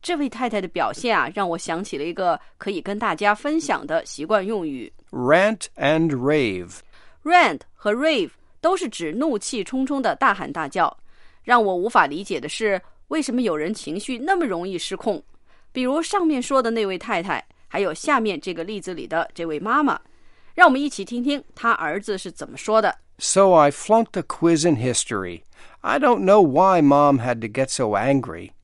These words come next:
Speaker 2: She could have been more understanding. But instead of being cool, she ranted and raved about how I wasn't studying hard enough and would never go to college and blah, blah, blah.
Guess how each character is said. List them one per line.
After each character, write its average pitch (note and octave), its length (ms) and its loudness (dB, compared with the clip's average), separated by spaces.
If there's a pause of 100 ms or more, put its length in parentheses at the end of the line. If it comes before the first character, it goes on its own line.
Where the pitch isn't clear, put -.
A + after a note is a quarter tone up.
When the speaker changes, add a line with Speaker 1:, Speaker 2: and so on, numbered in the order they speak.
(140)
Speaker 2:
She - 180 -10
could E3 180 0
have C#3+ 120 -2
been A2+ 200 -2
more C3 320 4
understanding. B2 880 0 (540)
But G#2+ 100 -8
instead F3 480 0
of E3+ 140 -2
being F3 280 2
cool, C3 580 2 (260)
she D#3+ 320 4
ranted F3+ 640 2
and C3 260 0
raved D#3 500 4
about C3+ 340 4 (100)
how E3+ 180 6
I E3 240 4
wasn't E3 480 0
studying B2+ 640 2
hard G2+ 320 2
enough G#2 480 -2
and D3+ 220 4
would D#3+ 160 2
never G3 400 6
go D3+ 240 4
to A2+ 100 -2
college C3 720 2
and A2 220 -2
blah, F#3+ 380 6
blah, E3+ 420 6
blah. B2+ 540 2